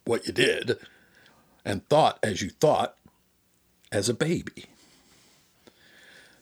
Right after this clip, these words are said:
Then your loving parents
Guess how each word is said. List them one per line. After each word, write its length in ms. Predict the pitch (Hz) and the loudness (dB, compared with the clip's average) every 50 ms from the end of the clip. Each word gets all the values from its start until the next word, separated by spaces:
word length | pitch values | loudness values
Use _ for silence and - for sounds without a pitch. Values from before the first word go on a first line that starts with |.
| _ _ _ _ _ _ _ - | _ _ _ _ _ _ _ -4
Then 460 | 120 147 185 160 127 113 147 185 196 - _ _ _ _ | 2 4 4 4 4 2 0 -4 -4 -6 _ _ _ _
your 200 | - 110 127 143 | -4 0 2 4
loving 400 | 127 113 120 127 143 156 165 156 | 4 6 6 6 6 4 2 0
parents 420 | - - 147 131 123 117 117 - | 0 0 0 0 0 -2 -4 -4